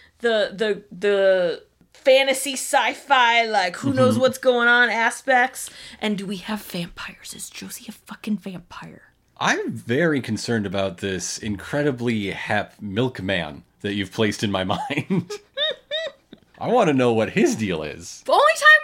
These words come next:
Speaker 1: we see Josie is when it's dark out. I'm
Speaker 2: Yes.
Speaker 1: just saying. She arrives when it's dark. You only
Speaker 2: Mm-hmm.
Speaker 1: see her when it's dark.
Speaker 2: Mm-hmm.
Speaker 1: Like,
Speaker 2: She's a creature of the night.
Speaker 1: vampire.
Speaker 2: So that's
Speaker 1: That's why
Speaker 2: when
Speaker 1: we don't see Sweet Pea. She ate him.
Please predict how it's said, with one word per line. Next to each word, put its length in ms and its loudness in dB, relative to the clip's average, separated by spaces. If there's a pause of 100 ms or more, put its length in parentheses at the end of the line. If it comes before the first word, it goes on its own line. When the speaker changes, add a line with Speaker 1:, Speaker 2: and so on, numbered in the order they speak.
Speaker 1:
we 60 -6
see 300 -4
Josie 400 4
is 160 0
when 120 0
it's 160 -4
dark 300 4
out. 340 0
I'm 60 -2
Speaker 2:
Yes. 120 4
Speaker 1:
just 140 0
saying. 460 2
She 220 -4
arrives 400 2
when 120 -8
it's 200 -8
dark. 340 4
You 120 -2
only 160 -2
Speaker 2:
Mm-hmm. 100 -6
Speaker 1:
see 160 -2
her 160 4
when 180 2
it's 100 -8
dark. 520 4
Speaker 2:
Mm-hmm. 360 -8 (200)
Speaker 1:
Like, 260 2
Speaker 2:
She's 200 0
a 40 -2
creature 300 -2
of 80 -2
the 80 -2
night. 380 -2 (100)
Speaker 1:
vampire. 640 0 (380)
Speaker 2:
So 260 -2
that's 240 4
Speaker 1:
That's 20 2
why 120 6
Speaker 2:
when 80 2
Speaker 1:
we 80 -4
don't 180 0
see 140 -8
Sweet 260 -8
Pea. 160 -12
She 200 -6
ate 200 0
him. 160 -6